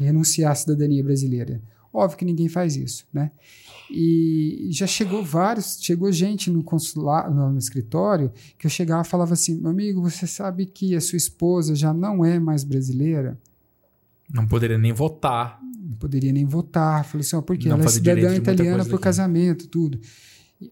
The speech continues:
Speaker 1: porque antigamente, quando você, a gente fazia o processo, podia pedir o pedido acumulado. Fazia também já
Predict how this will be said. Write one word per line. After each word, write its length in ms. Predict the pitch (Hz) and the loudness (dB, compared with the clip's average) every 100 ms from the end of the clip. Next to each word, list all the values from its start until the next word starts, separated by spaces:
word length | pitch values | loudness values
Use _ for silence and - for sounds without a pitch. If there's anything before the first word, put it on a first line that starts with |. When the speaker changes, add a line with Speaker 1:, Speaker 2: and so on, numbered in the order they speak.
| - | -12
Speaker 1:
porque 160 | - | -4
antigamente, 640 | 220 - 165 139 170 165 | -4 -2 0 2 2 0
quando 180 | - 190 | -2 -2
você, 240 | 185 185 175 | -2 -2 -2
a 60 | |
gente 180 | 143 143 | -2 -2
fazia 220 | 147 143 | -2 -4
o 40 | 135 | -4
processo, 540 | 131 110 160 147 - | -6 -4 -4 -4 -6
podia 220 | 156 147 | -6 -6
pedir 300 | 151 165 147 | -6 -6 -4
o 60 | 160 | -4
pedido 380 | 160 165 156 151 | -4 -6 -4 -4
acumulado. 720 | - 180 202 165 143 135 120 110 - _ _ _ _ _ _ _ _ | -4 -2 -2 -2 -2 -4 -6 -12 -18 _ _ _ _ _ _ _ _
Fazia 260 | - 123 135 | -8 -6 -4
também 280 | 143 160 165 | -2 0 0
já 420 | 143 156 175 | 2 2 0